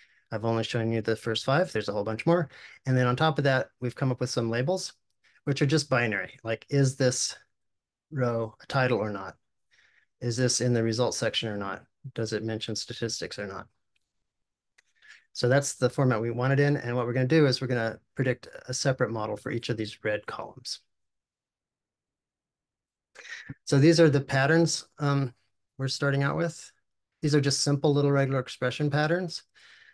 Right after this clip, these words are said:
And, um, most of these are just about what, what parts of the article is it? Like, is it a title, results,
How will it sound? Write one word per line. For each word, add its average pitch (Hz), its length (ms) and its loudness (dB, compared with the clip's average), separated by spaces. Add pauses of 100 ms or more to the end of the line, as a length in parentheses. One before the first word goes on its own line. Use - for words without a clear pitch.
(500)
And, 123 320 0 (580)
um, 110 360 -4 (520)
most 139 320 4
of 147 100 4
these 147 240 4
are 135 60 4
just 127 240 0
about 120 240 2
what, 113 180 -4 (280)
what 117 180 -8
parts - 440 -2
of 120 180 -6
the 113 260 0 (500)
article 139 380 0
is 156 160 2
it? 170 180 2 (220)
Like, 110 180 -12
is 113 120 -8
it 110 100 -6
a 110 60 -6
title, 127 480 2
results, 120 560 -4